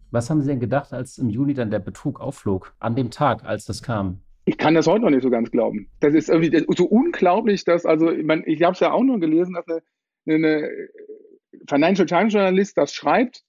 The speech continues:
Speaker 2: dann noch angezeigt wird von der bafin. Ähm, dass Short-Selling verboten wird,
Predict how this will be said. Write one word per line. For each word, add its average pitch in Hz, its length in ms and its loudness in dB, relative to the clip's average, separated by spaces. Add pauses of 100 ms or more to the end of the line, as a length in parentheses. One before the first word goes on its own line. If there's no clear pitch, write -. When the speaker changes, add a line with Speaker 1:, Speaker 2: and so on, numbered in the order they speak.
Speaker 2:
dann 180 140 2
noch 175 180 -2
angezeigt 208 680 0
wird 175 160 -2
von 165 140 -2
der 143 140 2
bafin. 202 500 -2 (560)
Ähm, 180 580 0 (120)
dass - 460 -2
Short-Selling 220 600 0
verboten 202 640 -2
wird, 240 320 0